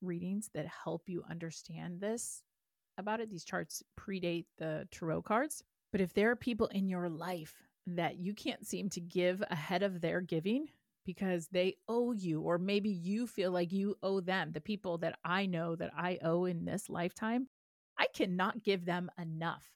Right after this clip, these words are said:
And I will give them jewelry and flowers, and nothing ever seems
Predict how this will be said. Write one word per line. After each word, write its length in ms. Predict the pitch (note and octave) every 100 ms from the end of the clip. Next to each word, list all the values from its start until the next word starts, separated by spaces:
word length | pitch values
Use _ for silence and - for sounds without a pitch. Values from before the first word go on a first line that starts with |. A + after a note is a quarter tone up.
| _ _
And 240 | F#3 F#3+ G3 _ G#3+ -
I 140 | C4+ -
will 100 | F3+
give 240 | E3 D3+
them 220 | D#3+ E3
jewelry 600 | E3 G3+ B3 G#4+ G#3 G3 F#3+
and 160 | F#3
flowers, 640 | - C#4 E4 D#4 A3+ F#3+ - -
and 360 | G#3+ G3+ G3+ G3+
nothing 500 | G#3+ A#3 C#4+ C4+ B3 _
ever 320 | F#3+ G3 G#3+
seems 520 | G#3+ - F3+ F3+ F#3